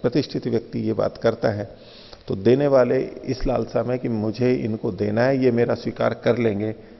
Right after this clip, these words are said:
ऐसा करके वो अहिंसक बनेगा, धार्मिक बनेगा, उस व्रत का पालन करेगा।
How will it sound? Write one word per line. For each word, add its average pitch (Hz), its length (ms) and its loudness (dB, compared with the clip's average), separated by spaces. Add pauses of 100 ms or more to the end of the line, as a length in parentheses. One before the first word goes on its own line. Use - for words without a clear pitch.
(300)
ऐसा 120 240 0
करके 113 420 2
वो 117 440 2 (1080)
अहिंसक 117 440 -2
बनेगा, 95 380 -6 (480)
धार्मिक 113 480 0
बनेगा, 92 420 -4 (120)
उस 117 160 -4
व्रत 120 260 2
का 127 80 4
पालन 113 360 2
करेगा। 90 400 -4